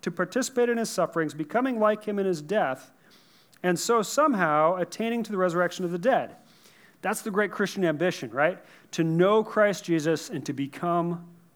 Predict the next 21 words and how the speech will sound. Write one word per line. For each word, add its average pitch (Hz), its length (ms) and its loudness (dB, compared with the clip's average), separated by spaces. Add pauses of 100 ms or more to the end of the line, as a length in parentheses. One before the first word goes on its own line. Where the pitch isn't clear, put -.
like 160 360 2
him. 101 300 -16 (1300)
And 160 100 0
then 202 120 4
he 226 60 2
says, 175 280 0
"Not 233 240 2
that 277 100 2
I 233 80 6
have 208 120 4
already 208 300 4
obtained 247 480 0
all 147 200 2
this 131 560 -6 (500)
or 170 160 4
have 156 80 0
already 208 360 4
arrived 196 480 4
at 208 80 -2
my 175 180 4
goal, 170 640 2